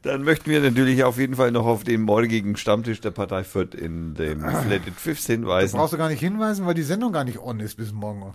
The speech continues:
Speaker 1: Natürlich, ich hab, ich bin schon am Link schreiben.
Speaker 2: Ja.
Speaker 1: <laughs> Ich bin
Speaker 2: So, da
Speaker 1: heu-
Speaker 2: darf ich drauf hinweisen, da ja gerade der Graffelmarkt war, es geht weiter. Premiere für Hofflohmarkt in der Innenstadt.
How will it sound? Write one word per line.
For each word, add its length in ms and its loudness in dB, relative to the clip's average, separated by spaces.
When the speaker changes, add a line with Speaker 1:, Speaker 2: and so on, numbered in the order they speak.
Speaker 1:
Natürlich, 420 -4
ich 60 -2
hab, 180 -4
ich 420 -12
bin 160 0
schon 140 -6
am 140 0
Link 180 -4
schreiben. 400 -10
Speaker 2:
Ja. 80 0
Speaker 1:
<laughs> 40 2
Ich 80 -20
bin 120 -2
Speaker 2:
So, 40 2
da 80 4
Speaker 1:
heu- 60 2
Speaker 2:
darf 180 4
ich 80 0
drauf 200 2
hinweisen, 520 0
da 140 2
ja 100 2
gerade 200 0
der 100 -2
Graffelmarkt 600 -4
war, 120 0
es 80 -8
geht 180 -8
weiter. 460 -2
Premiere 480 0
für 200 2
Hofflohmarkt 880 -2
in 120 -6
der 100 -4
Innenstadt. 680 -6